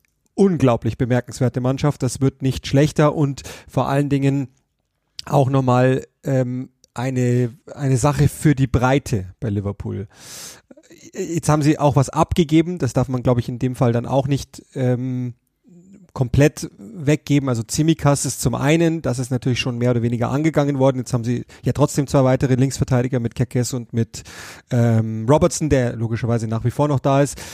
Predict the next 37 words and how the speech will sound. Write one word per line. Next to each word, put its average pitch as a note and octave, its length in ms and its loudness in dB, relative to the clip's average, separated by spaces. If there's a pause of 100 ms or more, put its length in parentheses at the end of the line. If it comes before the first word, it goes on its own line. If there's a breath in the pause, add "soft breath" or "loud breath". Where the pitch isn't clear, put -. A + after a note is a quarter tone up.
(180 loud breath)
Sie B2+ 220 2
haben A#2+ 560 0 (120)
Harvey C3 380 2
Elliott D3 380 4
abgegeben. D#3+ 800 0 (300 loud breath)
Das - 420 -2
würde D3 420 4
ich C#3+ 220 -4
tippen, D#3+ 420 -2
ist - 280 -4
einer C#3+ 280 0
der C3+ 140 2
Moves, C3+ 400 -2
der C3 220 2
in C3 100 -4
Richtung B2+ 680 -2 (160)
Bilanzsäuberung D3 1040 2
geht C#3+ 280 0
und C3 200 -8
auch B2+ 240 -6
wissend, C#3+ 400 -2
okay, D3+ 420 2 (640 loud breath)
ja, D3 440 4
der C3 140 2
hat C#3+ 160 -2
zwar C#3+ 200 2
als C3+ 140 2
Einwechselspieler C#3+ 640 0
des B2 160 -4
Öfteren C3 380 0
auch B2 120 -2
mal B2+ 120 2
in A#2+ 80 0
Saisonphasen C3 720 2
was C#3 180 0
gerettet, C3+ 400 0
aber B2+ 280 2